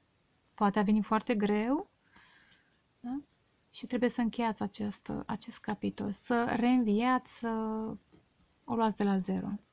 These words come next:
Energia comună, voi aveți doi de monede, ea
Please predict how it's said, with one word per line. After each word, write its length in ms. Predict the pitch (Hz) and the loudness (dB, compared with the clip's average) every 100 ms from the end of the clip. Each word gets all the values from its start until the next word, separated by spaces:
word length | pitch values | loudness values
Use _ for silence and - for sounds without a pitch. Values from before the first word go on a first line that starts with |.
| - - - - - - - | -20 -20 -18 -16 -18 -16 4
Energia 440 | 277 269 247 254 | 10 10 10 4
comună, 340 | - 196 202 214 | 6 6 8 6
voi 120 | 214 | 6
aveți 300 | 202 202 185 | 6 4 4
doi 220 | 214 240 | 6 6
de 100 | 233 | 6
monede, 400 | 220 220 233 226 | 4 4 2 4
ea 320 | 214 214 214 | 4 4 2